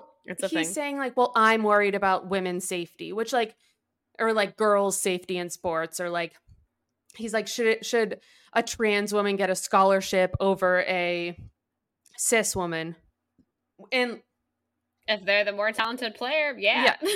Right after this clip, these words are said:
Speaker 1: <laughs>
Speaker 2: And,
Speaker 1: Like, I don't
Speaker 2: and here's the thing about that argument, too, is, like, a lot of the trans, like, activism, we're saying, like,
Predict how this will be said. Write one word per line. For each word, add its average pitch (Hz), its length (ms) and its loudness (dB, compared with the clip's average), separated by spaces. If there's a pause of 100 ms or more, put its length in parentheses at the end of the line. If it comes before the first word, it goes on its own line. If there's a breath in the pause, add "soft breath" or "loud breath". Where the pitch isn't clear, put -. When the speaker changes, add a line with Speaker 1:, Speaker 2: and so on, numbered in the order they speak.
Speaker 1:
<laughs> - 140 -2
Speaker 2:
And, 302 140 4 (100)
Speaker 1:
Like, 285 200 2
I 247 160 4
don't 302 120 -2
Speaker 2:
and 277 220 0
here's 320 320 0
the 370 140 0
thing 220 280 0
about 220 240 4
that 180 140 2
argument, 185 460 -2
too, 180 280 -4
is, 214 160 -2
like, 214 240 -2
a 240 80 4
lot 214 520 0 (680)
of 240 240 2 (640)
the 214 100 0
trans, 196 560 -4
like, 180 220 -6
activism, 190 800 -4 (580)
we're 247 180 0
saying, 294 360 -2
like, 196 220 -2